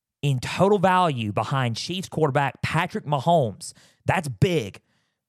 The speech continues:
<clears throat> That's big. Sorry, I was <laughs> clearing my throat there, my guys. Sorry, guys. Uh, that's big. Total value, because when it comes to total value throughout the years, Patrick Mahomes gets richer and richer and richer.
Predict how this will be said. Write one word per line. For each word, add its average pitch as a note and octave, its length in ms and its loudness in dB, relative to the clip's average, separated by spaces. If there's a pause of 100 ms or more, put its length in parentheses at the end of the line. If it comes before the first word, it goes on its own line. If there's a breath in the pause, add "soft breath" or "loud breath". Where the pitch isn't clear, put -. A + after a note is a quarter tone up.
(100)
<clears throat> - 960 -16
That's D3+ 180 0
big. A#2 500 0
Sorry, A#2 240 -2
I A2 60 0
was G#2 120 -2
<laughs> - 20 -10
clearing D#3 280 2
my A#2+ 120 -2
throat A2 280 0
there, F#2 140 -6
my F#2 140 -6
guys. G2 200 -4 (300 loud breath)
Sorry, A2 300 2
guys. F#2+ 260 -4 (380 loud breath)
Uh, D3 280 2 (600 soft breath)
that's D3+ 180 -6
big. B2+ 340 0 (200)
Total G3+ 320 2
value, C#3 540 2
because B2 420 -4 (880)
when D3+ 180 2
it C3+ 60 -8
comes F#3+ 240 -2
to F3 80 -4
total F3+ 260 0
value D#3+ 380 0
throughout D#3+ 260 0
the C#3 80 -6
years, E3 480 0 (560 loud breath)
Patrick F3 320 0
Mahomes F3 420 4
gets B2 160 -8
richer C3+ 360 2
and A#2+ 160 -2
richer C3 260 2
and B2 140 -2
richer. B2 340 0